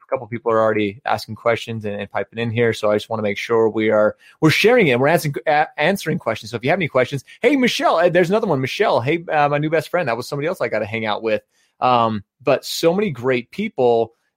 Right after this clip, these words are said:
that I got to spend time with. And one of the big takeaways for me was, and you, we hear this about, uh, we hear this a lot, and it ma-, may sound cliche, but you are who you surround yourself with.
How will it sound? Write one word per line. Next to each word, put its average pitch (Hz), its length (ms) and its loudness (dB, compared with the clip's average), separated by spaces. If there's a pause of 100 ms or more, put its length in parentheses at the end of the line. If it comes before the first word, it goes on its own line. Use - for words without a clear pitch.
that 123 400 2
I 131 160 -2
got 135 380 -2
to 185 100 -18
spend 135 460 -6
time 208 340 -6
with. 104 260 -10 (480)
And 135 500 0 (240)
one 165 340 -2
of 254 80 -2
the 226 60 2
big 151 280 -2
takeaways 120 560 0
for - 160 -8
me 113 400 -4 (720)
was, 123 800 2
and 135 220 -6
you, 135 140 -4
we 139 200 -4
hear 147 140 -2
this 175 200 -4
about, 131 220 2
uh, 120 200 2
we 127 180 -2
hear 143 160 0
this 151 160 -4
a 120 60 -6
lot, 110 220 0
and 131 100 -6
it - 20 -4
ma-, 120 380 -2
may 123 320 -2
sound 120 320 -6
cliche, 110 720 0 (360)
but 131 380 2
you 143 280 0
are 170 200 0
who 180 140 -4
you 160 160 -6
surround 131 400 -6
yourself 104 400 -8
with. 107 320 -6